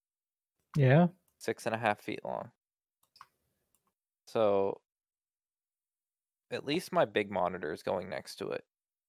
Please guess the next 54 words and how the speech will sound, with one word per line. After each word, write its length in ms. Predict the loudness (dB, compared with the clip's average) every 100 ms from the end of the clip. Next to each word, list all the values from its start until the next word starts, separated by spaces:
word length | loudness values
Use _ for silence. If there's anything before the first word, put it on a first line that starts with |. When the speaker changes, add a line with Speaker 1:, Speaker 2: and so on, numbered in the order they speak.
| _ _ _
Speaker 2:
Discord 460 | -4 -2 -4 -4 0
monitor, 560 | 2 2 0 -2 -4 -10 _ _ _ _ _ _ _ _ _ _ _ _ _ _ -20 -20 -20 -6
whenever 460 | -4 0 4 6
I 40 | 4
was 140 | 2
looking 220 | -6 -10
at 120 | -12
the 80 | -2
desk, 360 | 2 2 0 -6
they 100 | -2
had, 240 | 0 0
like, 220 | -4 -10 -20 _ _ -4
a 80 |
pre-set 440 | -4 -4 -4 0 0
up 160 | 0
room 160 | -6 -12
'cause 140 | -10 -8
I'm 60 |
getting 200 | -4 -4
it 80 | -4
in 60 | -4
ikea. 460 | -6 -4 -4 -4 -8 _ _ _ _ _ _ -2
Speaker 1:
Okay. 340 | 2 4 4 4
Speaker 2:
They 60 |
were 100 | -2
like, 200 | -4 -6 0
"Oh, 340 | 4 4 0 _ _
look 160 | -10 -6
at 80 | -4
this 140 | -2
shelf 400 | 6 6 6 -2
too." 240 | -2 0 -2 -8 _ _ _ _ _ _ _ -14
And 80 | -10
the 60 |
shelf 320 | -2 2 2 0
is 100 | -8
the 80 |
perfect 420 | -4 0 0 0 2
size 260 | 6 6
to 80 | 2
put 160 | 0 0
a 40 |
monitor 460 | 2 0 2 2 2
on 120 | 2
top 280 | 2 2 2
of, 140 | -2
and 140 | -4 -10
you 80 |
just 160 | -12 0
mount 180 | 2 2
it 100 | -2
to 60 |
the 100 | -4
wall. 380 | -2 0 -2 -4